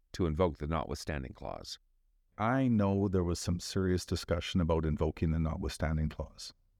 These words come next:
Speaker 2: Ralph Klein's caucus of the day consisted of a number of people that were determined to quash that ruling. They didn't want the gays to g-, have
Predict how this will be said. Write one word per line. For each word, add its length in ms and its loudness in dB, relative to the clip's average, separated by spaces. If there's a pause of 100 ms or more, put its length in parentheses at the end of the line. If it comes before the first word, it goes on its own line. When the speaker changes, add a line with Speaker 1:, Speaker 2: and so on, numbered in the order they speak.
(180)
Speaker 2:
Ralph 360 0
Klein's 340 2
caucus 520 0
of 140 0
the 100 0
day 320 4
consisted 640 0
of 240 -2 (480)
a 40 -2
number 520 2
of 120 -4
people 520 0 (280)
that 120 2
were 180 6
determined 880 0
to 220 -4
quash 640 -6
that 260 -2
ruling. 480 2 (480)
They 240 4
didn't 320 2
want 440 2
the 120 2
gays 720 2
to 100 0
g-, 120 -4
have 280 -4